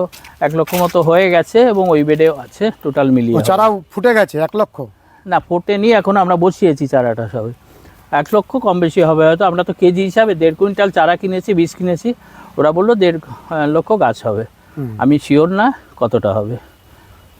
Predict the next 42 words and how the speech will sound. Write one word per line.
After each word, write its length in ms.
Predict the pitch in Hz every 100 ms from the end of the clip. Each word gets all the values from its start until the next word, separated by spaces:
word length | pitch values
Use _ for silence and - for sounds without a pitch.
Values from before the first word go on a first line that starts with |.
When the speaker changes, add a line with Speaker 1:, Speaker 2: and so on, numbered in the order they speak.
| _ - _ _ - 127
Speaker 1:
ওদের 180 | 135 160 151
ভাষাতে 340 | 151 185 226 220
আমি 120 | 165 127
বললাম। 240 | 104 113 123 160
Speaker 2:
আর 60 | 170
এখানে 180 | 214 226 196
এতগুলো 340 | 196 220 233 220 196
আম 100 | 208 220
গাছ 120 | 226 -
পরপর 280 | 208 202 226 196 196
লাগানো 240 | 196 220 214
রয়েছে। 260 | 208 - 196 277 _ _ _ -
Speaker 1:
এটা 220 | 196 220 208
আমার 160 | 214 214 202
এইখানটায় 480 | - 214 208 220 214 - - - 165
নার্সারি 380 | 165 - 202 190
যে 60 | 214 190
উড 100 | -
প্ল্যান্টেশনটা 600 | 208 202 196 202 214 202 202
তো 40 | 202
এখানে 200 | 196 214 214
নিয়ে 140 | 214 190
আসছি, 200 | - 185 - - - - 170
যার 160 | 165 180
জন্য 100 | 202
এখানে, 160 | 190 202 185
এখানে 180 | 190 185
মাটি 140 | 180 180
টাটি 200 | 196 208 -
সব 100 | 202 190
এখানে 180 | 202 196
স্টোর 200 | - 214 202
করা 140 | 202 170
আছে। 140 | 147 196 170
Speaker 2:
এখানে 180 | 190 226
কি 60 | 208
Speaker 1:
আর 60 | -
Speaker 2:
পিকনিক 320 | 143 247 214 220
হবে 160 | 247 127 - _ _ _
শীতে? 260 | - 165 226 226 _ 175
Speaker 1:
দেখা 180 | 175 214
যাক 120 | 220